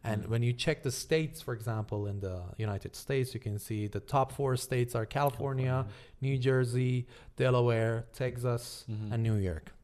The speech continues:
Speaker 2: Interesting.
Speaker 1: Five.
Speaker 3: Now you know when to fi-,
Speaker 1: Yeah.
Speaker 3: where to find
Speaker 1: Uh, even when
Speaker 3: Iranians
Speaker 1: you,
Speaker 3: in the States.
Speaker 1: <laughs> for example, when you go to this, the provinces in Canada,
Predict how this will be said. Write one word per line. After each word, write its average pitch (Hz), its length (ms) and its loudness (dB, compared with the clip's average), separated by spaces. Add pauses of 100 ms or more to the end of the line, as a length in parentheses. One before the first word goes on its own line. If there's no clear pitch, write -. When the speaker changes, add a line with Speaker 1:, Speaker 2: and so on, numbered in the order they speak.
(160)
Speaker 2:
Interesting. 104 420 -2
Speaker 1:
Five. 98 120 4
Speaker 3:
Now 98 140 4
you 98 160 2
know 92 140 4
when 90 100 4
to 95 100 0
fi-, 117 140 4
Speaker 1:
Yeah. 107 140 6
Speaker 3:
where 87 120 6
to - 140 -8
find 87 280 0
Speaker 1:
Uh, 131 60 4 (140)
even 156 200 8
when 151 120 6
Speaker 3:
Iranians 123 80 6
Speaker 1:
you, - 60 2 (240)
Speaker 3:
in - 40 4
the 117 60 0
States. - 60 2 (220)
Speaker 1:
<laughs> - 140 4
for 165 60 12
example, 147 360 8
when 139 140 6
you 147 80 6 (140)
go 160 80 12
to 151 100 4
this, 135 480 -2
the 131 80 0
provinces 135 680 4
in 123 100 2
Canada, 151 480 -2